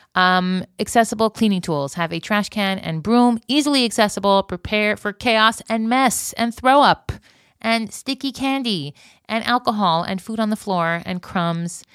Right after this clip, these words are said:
and joy and music and simcha and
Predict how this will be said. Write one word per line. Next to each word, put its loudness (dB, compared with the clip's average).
and -4
joy 2
and -4
music -8
and -6
simcha -4
and -6